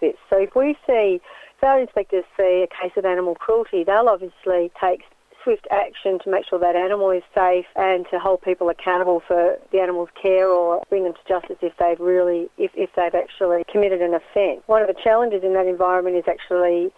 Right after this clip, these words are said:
getting witnesses and charging people, because if people are scared in that family, trying to find people who'll bear witness is very challenging. But what, in terms of family violence,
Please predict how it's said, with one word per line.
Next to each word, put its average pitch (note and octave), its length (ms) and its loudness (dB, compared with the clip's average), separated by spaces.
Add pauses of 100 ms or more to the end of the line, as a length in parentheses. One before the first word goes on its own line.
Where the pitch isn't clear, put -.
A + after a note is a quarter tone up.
(300)
getting F#3 220 0
witnesses F#3 560 0
and F3+ 180 -4
charging G#3 380 0
people, F3 320 -2
because F3 420 -2
if F3+ 160 -2 (120)
people G3 200 -2
are F3 140 0
scared F#3+ 240 2
in F#3+ 100 -4
that - 160 -4
family, F3 400 0 (200)
trying F#3 140 0
to F3 100 -4
find E3+ 180 0
people F3+ 240 0
who'll F3+ 160 -2
bear F3 240 2
witness F#3 400 -2
is E3+ 160 -4 (300)
very F#3+ 260 2 (100)
challenging. F#3 600 0 (240)
But G#3 100 0
what, A3 220 2 (100)
in G#3 140 -4
terms B3+ 240 -2
of G3 180 0 (260)
family G3 380 0
violence, G3 600 0